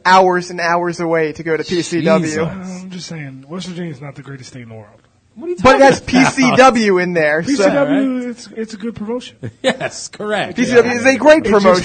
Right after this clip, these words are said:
Speaker 3: happens to be in West Virginia.
Speaker 2: Oh, for God's sakes. You are the worst. By the way, Drolix is also fighting for the M C W championship next week.
Speaker 1: Oh, a lot of these guys are pulling, uh,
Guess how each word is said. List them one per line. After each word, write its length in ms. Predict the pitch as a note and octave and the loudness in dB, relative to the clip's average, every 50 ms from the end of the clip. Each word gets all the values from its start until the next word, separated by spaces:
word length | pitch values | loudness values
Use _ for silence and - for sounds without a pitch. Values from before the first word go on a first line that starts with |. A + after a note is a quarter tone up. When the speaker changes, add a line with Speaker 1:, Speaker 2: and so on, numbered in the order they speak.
| - F#3 E3+ | -2 -4 -4
Speaker 3:
happens 380 | F#3 F#3 - C4 - - - | -2 -2 -2 -2 -2 -4 -10
to 60 | - D#3 | -12 -10
be 120 | D#3 D#3+ | -8 -8
in 80 | D3+ C#3+ | -8 -10
West 180 | C#3+ C3+ - | -12 -16 -16
Virginia. 260 | - C3+ B2+ B2 A2 - | -18 -20 -20 -20 -14 -10
Speaker 2:
Oh, 280 | C#3+ C3 A2+ G#2 F#2+ F2 | -8 -8 -6 -8 -10 -12
for 120 | - - | -16 -20
God's 360 | _ _ - - - - _ - | _ _ -20 -20 -20 -20 _ -20
sakes. 500 | - - - _ - - - - - _ _ - _ _ | -20 -20 -20 _ -20 -20 -18 -18 -20 _ _ -20 _ _
You 140 | - - F2+ | -18 -18 -18
are 40 | - | -18
the 100 | F2 F2 | -20 -20
worst. 420 | D#2+ D#2+ E2+ E2+ F2 - - _ _ _ _ _ | -20 -20 -20 -20 -20 -20 -20 _ _ _ _ _
By 80 | - A#3+ | -2 0
the 60 | C#4+ | 0
way, 60 | G3+ | 0
Drolix 440 | C#3+ C#3+ E3 A3 C#4+ D#4+ D4+ C#4+ - | 0 0 0 0 0 0 -2 -6 -8
is 80 | D3+ C#3 | -10 -8
also 340 | C#3 C#3+ D#3 D#3+ - E3+ D#3 | -6 -6 -6 -6 -6 -10 -10
fighting 360 | - D3 D3 C#3+ C#3 C3 B2+ | -8 -10 -10 -8 -10 -12 -14
for 180 | A2+ _ C3 A#2+ | -14 _ -10 -10
the 220 | A2 A2+ A2 A2 - | -8 -8 -10 -10 -10
M 120 | B2 D3+ | -10 -12
C 120 | G3 - F#3+ | -12 -10 -10
W 240 | C3+ G2+ G2 F#2 F#2 | -12 -10 -12 -12 -14
championship 540 | - - F#2+ F2+ F#2+ F#2 F#2 - A2 - - | -14 -14 -16 -16 -16 -18 -18 -18 -18 -16 -14
next 280 | A2 C#3+ D#3+ - - | -14 -14 -14 -14 -18
week. 220 | - F2 D#2 C#2 _ _ | -20 -20 -20 -20 _ _
Speaker 1:
Oh, 180 | - F3+ E3+ D3+ | 0 0 2 2
a 60 | D3 | 4
lot 160 | D3+ E3 A#3 | 4 4 4
of 80 | E4 C#4+ | 2 0
these 180 | A3+ G3+ E3 D#3+ | -2 -6 -6 -2
guys 280 | F3 E3 D#3+ D#3+ D3+ D#3 | 0 0 2 2 0 -4
are 80 | D3+ | -6
pulling, 580 | D3+ - - E3 D#3+ D3+ D3+ D3+ D3+ D3 D3 D3 | -8 -6 -4 -4 -4 -4 -6 -8 -8 -10 -10 -8
uh, 460 | C#3+ C#3+ C#3 C#3 C#3 C#3 C#3 C#3+ C#3 | -6 -4 -4 -4 -6 -6 -6 -8 -10